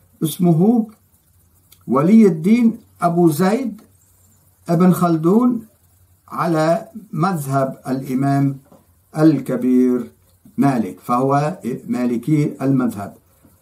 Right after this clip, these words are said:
ومن ه-، هو وائل ابن حجر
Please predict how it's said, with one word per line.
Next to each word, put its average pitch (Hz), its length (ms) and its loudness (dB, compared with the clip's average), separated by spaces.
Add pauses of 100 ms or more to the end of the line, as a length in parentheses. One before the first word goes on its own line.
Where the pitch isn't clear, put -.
(240)
ومن 285 360 0
ه-، 214 260 2
هو 151 460 2
وائل 147 640 -4
ابن 135 420 -2
حجر 101 360 -4